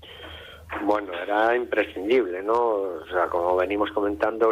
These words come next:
si no teníamos ninguna, ninguna posibilidad de mantener la categoría si seguíamos, si seguíamos con, con, eh, el mismo concepto futbolístico que, que veníamos teniendo hasta este momento.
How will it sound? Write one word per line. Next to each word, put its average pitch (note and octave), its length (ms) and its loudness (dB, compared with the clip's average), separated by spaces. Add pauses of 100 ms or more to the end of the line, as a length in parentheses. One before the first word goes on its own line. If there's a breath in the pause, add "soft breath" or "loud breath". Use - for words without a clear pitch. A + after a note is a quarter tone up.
si G2 800 -2 (320 loud breath)
no A#2 160 2
teníamos B2 480 0
ninguna, A2+ 1000 2 (680)
ninguna G#2 1300 2
posibilidad G#2+ 760 2 (480 loud breath)
de A2 100 2
mantener G#2 440 0
la A2+ 120 0
categoría G#2+ 540 0
si G2+ 80 -8
seguíamos, G2+ 500 2 (240)
si G2 100 -10
seguíamos G2+ 420 0
con, F#2+ 340 -2 (540 loud breath)
con, F#2 460 -2
eh, F#2+ 420 0
el G2 80 4
mismo A2 280 2
concepto G2+ 460 -2
futbolístico F#2+ 720 0
que, F#2+ 420 0
que F#2 80 0
veníamos F#2+ 480 0
teniendo G2 300 -2
hasta G2 220 -2
este G2 200 -2
momento. A2+ 600 2